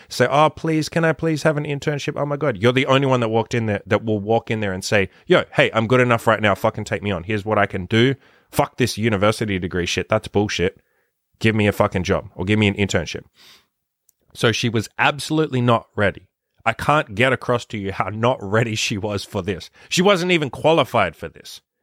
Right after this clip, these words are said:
By all rights, she shouldn't have been even doing this, right?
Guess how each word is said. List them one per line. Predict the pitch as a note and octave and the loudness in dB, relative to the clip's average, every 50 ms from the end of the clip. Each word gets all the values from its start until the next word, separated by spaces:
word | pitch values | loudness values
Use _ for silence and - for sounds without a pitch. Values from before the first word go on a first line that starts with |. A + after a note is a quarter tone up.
| _ _ _ _ _ _ _ _ | _ _ _ _ _ _ _ _
By | - D3+ | 2 2
all | D#3 D#3+ F3 E3 | 4 4 2 2
rights, | D3+ E3+ E3 C#3+ A#2+ - | 2 2 2 0 0 -4
she | - - C#3+ | -6 -4 -4
shouldn't | - - - D#3+ D3+ D#3 D#3 B2+ | -4 -2 -2 -2 -2 -2 -6 -2
have | - C#3 B2 G2+ F2+ - _ _ _ _ _ _ _ - | -2 -2 -2 -2 -6 -12 _ _ _ _ _ _ _ -2
been | - C3+ C3+ B2+ A#2+ A2+ G#2 - _ _ _ _ _ _ _ _ _ | 0 2 2 2 2 0 -4 -6 _ _ _ _ _ _ _ _ _
even | - C#3 C#3+ B2 C3+ B2 G#2+ F2+ E2 | 2 2 4 4 2 0 0 -2 -4
doing | E2 A#2 C3 C#3 D3+ B2 G2 F2 E2 D2 | 0 2 4 4 4 2 0 -2 -6 -8
this, | E2 D2+ - - - - - - _ _ _ _ | -12 -14 -12 -12 -14 -14 -14 -16 _ _ _ _
right? | - F#2 A#2+ D#3+ - | -4 -2 0 0 -2